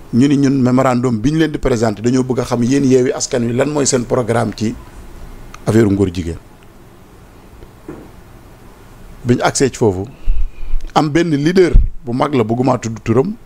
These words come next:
mu ngi woon ci biir Yewwi Askan Wi. Commencé di jóg bëgg a layal genre. Naan non,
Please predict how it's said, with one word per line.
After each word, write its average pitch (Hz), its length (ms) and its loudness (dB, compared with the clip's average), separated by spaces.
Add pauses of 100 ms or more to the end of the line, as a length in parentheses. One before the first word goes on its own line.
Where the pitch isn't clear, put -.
(260)
mu 120 80 2
ngi 123 60 6
woon 120 220 4
ci 117 80 4
biir 127 160 -2
Yewwi 117 260 2
Askan - 260 -6
Wi. 85 80 -10 (840)
Commencé 135 400 0
di 117 120 -6
jóg 143 180 2
bëgg 131 200 0
a 135 40 4
layal 123 340 2
genre. 95 300 -2 (840)
Naan 113 280 2
non, 120 380 2